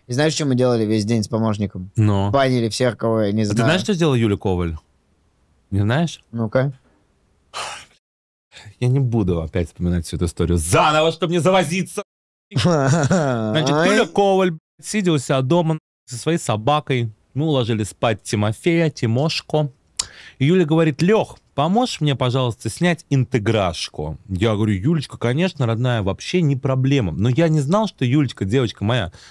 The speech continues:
Speaker 2: нужно проследить, как бы, мы с Юлечкой давно уже знакомы, я понимаю, где-то как бы можно дать чуть-чуть ей <laughs> расслабиться, где-то все-таки нужно проследить. И че-то тут я как бы думаю: "Да, все нормально звучит, заебись".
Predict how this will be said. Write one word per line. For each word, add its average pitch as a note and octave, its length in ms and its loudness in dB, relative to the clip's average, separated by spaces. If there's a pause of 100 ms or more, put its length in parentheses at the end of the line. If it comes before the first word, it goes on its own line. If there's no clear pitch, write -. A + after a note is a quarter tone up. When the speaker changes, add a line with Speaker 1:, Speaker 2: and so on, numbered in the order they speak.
(200)
Speaker 2:
нужно B2+ 260 2
проследить, D3+ 480 -2
как G#2+ 160 -2
бы, F#2+ 60 0
мы A#2 120 2
с - 100 -6
Юлечкой C3 240 -2
давно F#3 220 2
уже C#3 140 2
знакомы, A2 360 0
я A2 100 2
понимаю, C#3 360 0
где-то D3 300 0
как D3+ 120 0
бы D#3 80 0
можно F3 300 2
дать A2 420 0
чуть-чуть - 460 -4
ей F#2 300 2 (340)
<laughs> - 360 -20
расслабиться, A#2 480 -2
где-то E3+ 200 -2
все-таки D#3 220 -8
нужно D#3 200 0
проследить. C3 380 -6
И F2+ 80 -10
че-то C4+ 240 -4
тут - 280 -4
я A3+ 100 0
как G#3+ 140 -4
бы F#3 100 -2
думаю: E3+ 320 -2
"Да, B2 180 -4
все - 220 -8
нормально A4 400 -4
звучит, E4 380 -2
заебись". G3 140 -6